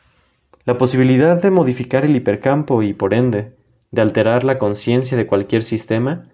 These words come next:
también depende de la cercanía de la conciencia individual al centro. A esto último se le llama efectividad de conciencia.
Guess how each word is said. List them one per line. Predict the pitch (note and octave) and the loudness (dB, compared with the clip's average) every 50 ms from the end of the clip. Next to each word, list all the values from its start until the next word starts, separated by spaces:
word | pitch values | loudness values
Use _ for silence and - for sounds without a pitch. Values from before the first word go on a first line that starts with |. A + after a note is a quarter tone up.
| _ _ _ _ _ - | _ _ _ _ _ -4
también | - A2+ A2+ A#2+ C3+ D#3 | -2 0 2 2 2 2
depende | F3 G3+ - - C#3+ D3 D3+ D3+ D3+ | 2 -2 0 0 0 0 2 0 2
de | C3+ A2 | 2 2
la | G#2+ G#2+ | 0 0
cercanía | - - G#2+ G#2 - G2+ G#2 G#2+ A#2 B2 B2+ B2 | -2 -4 -6 -4 -4 -4 -2 0 0 2 2 2
de | A2+ G#2 | 2 0
la | G#2 G2 | -2 -2
conciencia | - G2+ G2+ G2+ - - A#2 A2+ A2+ - A#2+ | -2 -4 -6 -6 -4 -4 -4 -4 -4 -4 -6
individual | A2+ A2 G#2+ G2+ G2+ G2 G#2+ G#2+ G#2+ | -6 -4 -4 -4 -4 -2 -2 -2 -2
al | G#2+ G2+ - | -2 -2 -2
centro. | - B2 A2+ A2+ - - - - _ _ _ _ _ _ _ _ _ _ _ _ _ | -4 -6 -6 -6 -6 -10 -14 -14 _ _ _ _ _ _ _ _ _ _ _ _ _
A | - G2 G2+ | -4 -2 0
esto | A2 A2 - B2+ B2 | 0 0 0 2 2
último | A#2+ A#2 A#2 B2+ C3+ C#3+ D3+ | 2 0 -2 -2 -2 -2 -2
se | D3+ C3 | -2 -4
le | A2+ G#2 | -4 -2
llama | G2+ G#2+ G#2+ A2+ A2+ | -2 -2 -2 0 -2
efectividad | A2 - - G2 F#2+ - - F#2+ G2 G2 G#2 G#2 G2+ | -4 -4 -6 -8 -8 -8 -10 -8 -6 -4 -4 -4 -4
de | G#2+ G#2 | -6 -8
conciencia. | - F#2+ F#2+ F#2 - - G#2+ G#2+ G#2+ - - - _ | -10 -14 -16 -14 -10 -10 -8 -8 -10 -12 -16 -20 _